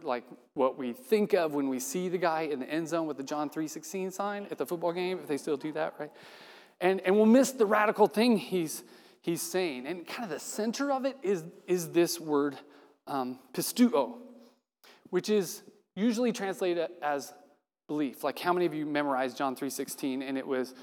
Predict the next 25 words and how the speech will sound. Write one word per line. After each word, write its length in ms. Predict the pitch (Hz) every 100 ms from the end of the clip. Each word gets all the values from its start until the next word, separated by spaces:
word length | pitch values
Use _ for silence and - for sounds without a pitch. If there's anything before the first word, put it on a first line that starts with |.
| - -
"Whoever 320 | 160 160 151
believes 720 | 131 147 135 139 160 185 175
in 140 | 180 180
him 360 | 165 156 156
will 120 | 156 147
not 160 | 139
perish"? 340 | - 123 110 151
Anybody 460 | 139 156 160 156
else 260 | 143 147 -
get 220 | 151 151
that? 160 | 160 151
Okay, 240 | 143 117 -
right. 140 | 113 - - - - -
So 400 | - - 160 151 - - - - - _ _ _ _ - -
the 140 | 170
word 300 | 175 202 190 - - - -
we 180 | 196 208
translate 420 | 190 220 202 165
believes 540 | 160 156 147 143 - - - _ _ _ _
is 300 | 147 143 131
pistuo 680 | - - 147 - 139 113 113 - -
in 220 | 127 127
Greek. 380 | 123 120 - - _ _
Say 180 | - 165
pistuo. 600 | - 190 - 226 143 110